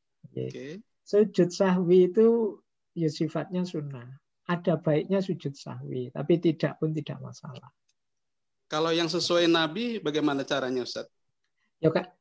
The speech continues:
Speaker 1: kalau Nabi, saya nggak tahu ya, kalau Nabi pernah lupa rokaat kan. <laughs> Di riwayat, nggih. Jadi kalau Nabi itu kan selalu jamaah kalau sholat.
Speaker 2: Oh, iya, iya.
Speaker 1: Jamaah itu, imam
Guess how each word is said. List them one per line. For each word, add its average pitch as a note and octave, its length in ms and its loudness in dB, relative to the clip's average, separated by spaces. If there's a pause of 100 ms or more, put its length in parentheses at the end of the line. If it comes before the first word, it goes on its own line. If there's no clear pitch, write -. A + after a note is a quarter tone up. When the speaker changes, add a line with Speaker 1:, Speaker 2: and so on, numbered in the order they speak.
Speaker 1:
kalau E3 400 6
Nabi, F#3+ 720 6 (1000)
saya D#3 240 0
nggak C#3 240 -2
tahu D#3 240 6
ya, C3 80 4
kalau C#3 240 -2
Nabi D3 320 2 (160)
pernah D#3 320 -2
lupa D#3 480 2
rokaat D3+ 480 0
kan. D#3 240 0 (160)
<laughs> F#3 800 0
Di D3+ 80 2
riwayat, D#3+ 560 2
nggih. D#3 400 6
Jadi D3 320 0
kalau D3 240 0 (320)
Nabi F3 320 6
itu G3 80 6
kan G3 160 4
selalu F3+ 320 4
jamaah D#3 640 -2
kalau D3+ 320 -6
sholat. C#3 320 -12
Speaker 2:
Oh, C3+ 240 -10
iya, A#2 320 -20 (160)
iya. A2 240 -18
Speaker 1:
Jamaah D3 560 -4
itu, G#3 560 4
imam D#3 400 4